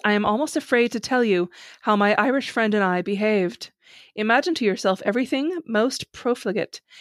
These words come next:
and shocking in the way of dancing and sitting down together." <laughs> She seems like a hoot. Jane wrote in her last sur-, her first surviving letter to Cassandra about him that Tom Laffoy was a very gentlemanlike,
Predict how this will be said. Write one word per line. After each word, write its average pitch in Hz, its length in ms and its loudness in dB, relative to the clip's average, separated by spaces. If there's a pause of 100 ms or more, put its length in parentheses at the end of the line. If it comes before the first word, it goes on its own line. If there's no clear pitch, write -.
(160)
and 202 120 -2
shocking 269 540 2
in 180 60 -2
the 180 80 0
way 196 140 4
of 185 100 0
dancing 214 340 -2
and 196 120 -4
sitting 233 260 0
down 208 240 2
together." - 440 0
<laughs> - 1200 -10 (840)
She 311 460 2
seems 403 300 -4
like 262 120 2
a 240 120 0
hoot. 285 240 0 (1200)
Jane 285 400 0
wrote 233 260 2
in 220 120 -4
her 226 180 -2
last 240 300 0
sur-, 247 240 -2
her 254 140 -2
first 359 260 0
surviving 190 400 2
letter 180 220 2
to - 160 -2
Cassandra 180 560 -4 (840)
about 202 360 2
him 170 280 -6 (140)
that 196 320 0 (720)
Tom 277 260 0
Laffoy 214 400 2
was 190 160 0
a 202 80 2
very 262 400 2
gentlemanlike, 233 800 -2